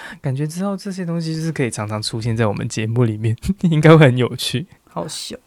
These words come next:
Speaker 1: 我自己仔细想了一下，我自己会收集的东西，好像是我会抄写书籍里面喜爱的句子这件事情。
Speaker 2: 你会有个本子专门写这个？
Speaker 1: 也没有到一个本子，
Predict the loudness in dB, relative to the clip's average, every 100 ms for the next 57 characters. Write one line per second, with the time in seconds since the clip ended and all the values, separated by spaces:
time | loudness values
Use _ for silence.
0 | -20 -6 -2 2 2 0 -4 -6 -4 -4
1 | -6 -10 -6 -6 -6 -10 -10 -8 -8 -6
2 | -8 -8 -8 -8 -10 -12 -12 -12 -12 -12
3 | -12 -12 -12 -12 -12 -12 -10 -10 -10 -10
4 | -10 -12 -14 _ -4 -2 0 -2 0 0
5 | -2 -6 -10 -6 -2 -2 -4 -10 -8 -6
6 | -4 -4 -6 -8 -6 -6 -8 -14 -14 -14
7 | -14 -20 -20 -20 _ -16 -14 -12 -14 -20
8 | _ 4 6 8 6 4 0 -2 -8 -8
9 | -2 -2 -2 -4 -8 -10 -12 -14 -20 -2
10 | 2 4 6 4 2 0 -2 -4 -4 -16
11 | -16